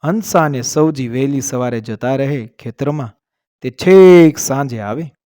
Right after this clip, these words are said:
ક્યારેક વળી રોંઢે પણ આવી જાય અને આ બાજુ શીતલ એ પ્રદીપને નવરાવે, રસોઈ કરે.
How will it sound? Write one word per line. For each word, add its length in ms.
ક્યારેક 340
વળી 240
રોંઢે 340
પણ 200
આવી 240
જાય 220
અને 120
આ 140
બાજુ 300
શીતલ 580
એ 60
પ્રદીપને 600
નવરાવે, 540
રસોઈ 340
કરે. 340